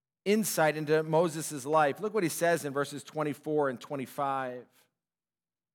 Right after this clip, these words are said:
He says, "By faith, Moses, when he had, was grown up, refused to be called the son of Pharaoh's daughter, choosing rather to be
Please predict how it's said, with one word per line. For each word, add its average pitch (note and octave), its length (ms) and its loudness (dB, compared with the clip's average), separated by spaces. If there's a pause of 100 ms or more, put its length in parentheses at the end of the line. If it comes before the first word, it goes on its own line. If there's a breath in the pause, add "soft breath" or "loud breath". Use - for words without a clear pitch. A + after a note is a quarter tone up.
(640)
He E3+ 80 -4
says, E3+ 240 0
"By E3+ 180 6
faith, F#3+ 600 -2 (400)
Moses, E3+ 500 2
when F#3 220 0
he F3 240 -2
had, E3 320 0
was D#3+ 180 -2
grown F3+ 480 2
up, G3 420 4 (160 soft breath)
refused G#3 680 -4
to F3 60 -14
be D#3+ 120 -8
called F#3 580 4 (220 loud breath)
the D#3+ 80 -4
son F#3+ 280 0
of E3+ 100 0
Pharaoh's E3+ 420 2
daughter, C#3+ 480 2 (1200)
choosing G3 520 0
rather F#3+ 560 4 (640)
to G3+ 120 0
be F#3 420 0